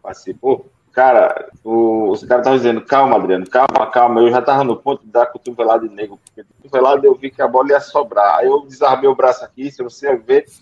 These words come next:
eu jogo o corpo pra trás, a bola bate no chão, só faz virar, eu sabia onde tava o gol, pá, bati, empatei o jogo e o resto é história,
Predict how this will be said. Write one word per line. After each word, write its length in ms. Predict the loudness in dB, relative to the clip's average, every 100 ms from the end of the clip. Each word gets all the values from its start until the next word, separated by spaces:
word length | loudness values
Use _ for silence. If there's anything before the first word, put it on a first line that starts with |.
| _
eu 120 | -18 -2
jogo 240 | -2 -2
o 60 | -2
corpo 320 | 0 0 -2
pra 160 | -4
trás, 280 | -2 2 2
a 80 | 0
bola 320 | 0 2 2
bate 300 | 0 -4 -6
no 60 | -18
chão, 220 | -10 -8
só 120 | -8 -16
faz 300 | -8 -8 -8 _
virar, 320 | 0 2 4
eu 80 | 2
sabia 240 | 2 0
onde 160 | 0 0
tava 220 | -2 0
o 40 | 2
gol, 320 | 4 4 0 -14 _ _ _ 0
pá, 280 | 2 4
bati, 340 | 2 0 -2 -2
empatei 560 | -2 -4 -4 -4 -2
o 80 | -6
jogo 220 | -2 -2
e 20 | -2
o 60 |
resto 260 | 0 0 -2
é 40 |
história, 380 | -10 -4 -6 -6